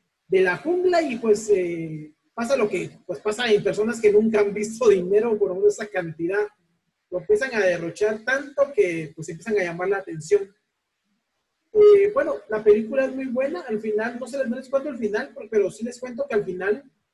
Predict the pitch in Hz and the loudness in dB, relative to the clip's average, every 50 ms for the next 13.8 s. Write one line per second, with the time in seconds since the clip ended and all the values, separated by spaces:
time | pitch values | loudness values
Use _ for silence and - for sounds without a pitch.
0 | _ 185 202 190 - - 196 185 185 202 214 233 247 240 220 190 170 165 175 196 | _ 2 2 2 4 2 0 2 2 0 0 0 0 0 0 0 0 0 -2 -2
1 | 220 240 262 320 339 - - _ _ _ _ _ _ _ _ _ _ _ _ _ | -2 -2 -2 -6 -8 -8 -12 _ _ _ _ _ _ _ _ _ _ _ _ _
2 | _ _ _ _ 233 220 208 202 190 180 170 - - - - - - 208 220 233 | _ _ _ _ -4 2 2 4 4 2 0 -4 -8 -14 -16 0 2 2 2 4
3 | 226 214 190 170 - - 175 175 160 - 147 139 143 143 - _ _ _ _ _ | 0 0 -2 -2 -2 -4 -6 -8 -8 -8 -8 -10 -10 -12 -16 _ _ _ _ _
4 | _ _ _ _ _ _ _ _ _ _ 214 208 226 233 233 220 214 214 196 202 | _ _ _ _ _ _ _ _ _ _ -2 -2 -2 -2 -4 -4 -2 0 0 2
5 | 208 - 262 247 240 220 - - - _ 226 226 226 226 240 220 - 233 233 233 | 0 0 -2 -6 -6 -6 -8 -10 -12 _ -4 -4 -4 -2 -4 -6 -4 -4 -2 0
6 | 226 226 247 262 262 - 285 277 247 208 185 165 - - 180 156 - - 175 160 | 0 0 -2 -4 -6 -6 -8 -6 -6 -6 -6 -6 -6 -8 -8 -8 -8 -12 -14 -14
7 | - _ _ 185 170 165 156 - _ _ _ _ 175 165 202 - - 208 208 208 | -14 _ _ -10 -10 -10 -10 -12 _ _ _ _ -8 -8 -6 0 2 2 2 4
8 | 208 220 262 339 - - - _ _ _ _ _ _ _ _ - 180 180 185 180 | 2 2 0 -2 -4 -10 -18 _ _ _ _ _ _ _ _ -6 -4 -2 -2 -2
9 | 180 180 190 190 185 185 175 160 - 208 214 214 226 240 226 202 170 175 185 202 | -2 -4 -4 -4 -4 -6 -6 2 4 4 4 4 2 0 -2 -2 -2 -2 0 0
10 | 208 233 233 - 233 220 208 220 208 - - 208 208 214 208 208 202 220 220 220 | 0 0 -2 -4 -8 -8 -4 -4 -6 -4 -2 0 0 2 2 0 0 -2 -4 -4
11 | 220 233 220 226 220 214 - 214 208 214 220 220 214 202 175 170 160 170 165 160 | -4 -4 -2 -2 -4 0 2 4 4 4 2 0 -6 -8 -8 -10 -14 -14 -14 -14
12 | 156 190 208 254 269 254 233 - 185 202 202 208 208 196 190 - - 202 208 208 | -10 -8 -6 -4 -4 -4 -6 -6 -4 -4 -4 -2 -2 -2 -2 -2 -2 -2 -2 -2
13 | - 214 220 226 226 208 185 170 160 151 - 160 165 180 - 539 | -2 -8 -10 -6 -6 -6 -6 -6 -8 -10 -12 -12 -8 -6 -6 -8